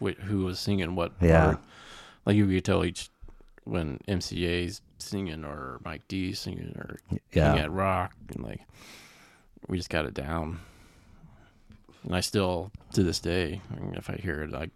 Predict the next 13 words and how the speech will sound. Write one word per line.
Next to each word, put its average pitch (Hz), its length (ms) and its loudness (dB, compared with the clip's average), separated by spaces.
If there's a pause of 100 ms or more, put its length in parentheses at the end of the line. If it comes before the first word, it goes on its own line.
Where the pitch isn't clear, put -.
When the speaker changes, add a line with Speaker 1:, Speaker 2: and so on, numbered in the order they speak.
Speaker 1:
I 85 120 -6
sing - 280 -4
the 85 60 -2
Mike 80 240 -6
D 92 180 -2
<laughs> - 0 -
parts. - 380 6
So, 98 60 12
Speaker 2:
Nice. 92 480 10
Speaker 1:
like, - 100 -12
you 104 160 0
know. 76 260 -4
Speaker 2:
Nice. 82 540 8